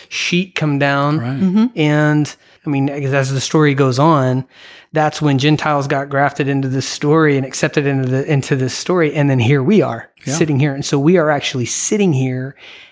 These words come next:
Speaker 1: having this discussion
Speaker 2: Yeah.
Speaker 1: because of a vision and because of a trance. And yet we're really nervous around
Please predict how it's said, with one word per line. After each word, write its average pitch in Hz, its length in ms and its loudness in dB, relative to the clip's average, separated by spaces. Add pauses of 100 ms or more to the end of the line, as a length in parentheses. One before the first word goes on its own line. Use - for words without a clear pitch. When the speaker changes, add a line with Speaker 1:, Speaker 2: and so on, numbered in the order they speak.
Speaker 1:
having 170 500 2
this 180 240 2
discussion - 880 0 (220)
Speaker 2:
Yeah. 165 140 -6 (760)
Speaker 1:
because 160 460 0
of 135 100 -2
a 123 80 -2
vision 123 720 -2 (140)
and 147 120 0
because 143 300 2
of 123 140 -2
a 117 60 -2
trance. 180 1000 -4 (160)
And 156 280 2
yet 170 760 0 (400)
we're 156 240 2
really 143 520 2
nervous 135 1040 0 (140)
around 143 580 -2